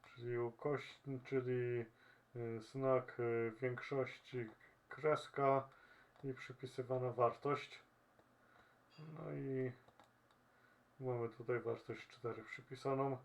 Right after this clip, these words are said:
Drugi, ta, drugi sposób jest używany, y, zazwyczaj przy argumentach nazwanych funkcji. Jak mamy jakąś funkcję i ch-, mamy jakiś jej argument nazwany,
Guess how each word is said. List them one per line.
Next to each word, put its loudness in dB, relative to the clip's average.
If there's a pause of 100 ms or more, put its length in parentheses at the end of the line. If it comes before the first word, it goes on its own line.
(520)
Drugi, 2 (100)
ta, 4 (320)
drugi 2
sposób -2 (280)
jest 0
używany, 4 (680)
y, 0
zazwyczaj 2
przy 4
argumentach 4
nazwanych 2
funkcji. -2
Jak -2
mamy 6
jakąś 2
funkcję 4 (1500)
i 4
ch-, -16 (260)
mamy 2
jakiś -4
jej 4
argument 4
nazwany, 6